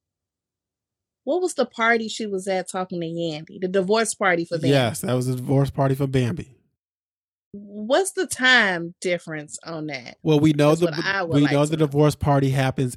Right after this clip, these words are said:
Speaker 2: after the Bahamas. But we don't know how
Speaker 1: Okay.
Speaker 2: far that is from what's the name. But if you want to do it now, we can do it now because Erica Mena did show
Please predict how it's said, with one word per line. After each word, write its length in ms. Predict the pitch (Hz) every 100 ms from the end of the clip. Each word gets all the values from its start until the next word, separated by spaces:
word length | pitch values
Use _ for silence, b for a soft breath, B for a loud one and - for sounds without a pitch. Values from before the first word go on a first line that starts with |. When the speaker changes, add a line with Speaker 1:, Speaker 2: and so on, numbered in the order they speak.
| -
Speaker 2:
after 300 | 123 120 139
the 80 | 143
Bahamas. 600 | 156 156 113 104 - - _ _ _ _ _ _ _ _ _
But 80 | 135
we 140 | 139
don't 200 | 147 147
know 120 | 147 135
how 180 | 139
Speaker 1:
Okay. 120 | 131 -
Speaker 2:
far 560 | 151 151 151 143 135 120
that 320 | 135 127 -
is 300 | 143 139 131
from 480 | - 143 131 127 127
what's 220 | 135 127
the 40 |
name. 220 | 131 117 131
But 280 | 170 135 - b b
if 160 | 156 147
you 140 | 151
want 220 | 175 269 381
to 40 |
do 280 | 170 214 175
it 80 | 143
now, 280 | 151 139
we 140 | 127 131
can 140 | 127
do 200 | 120 113
it 40 | 127
now 260 | 120 113
because 320 | 110 196 127 123
Erica 280 | 143 151 143
Mena 380 | 139 147 143 135
did 460 | 131 135 135 131
show 560 | - - 143 135 131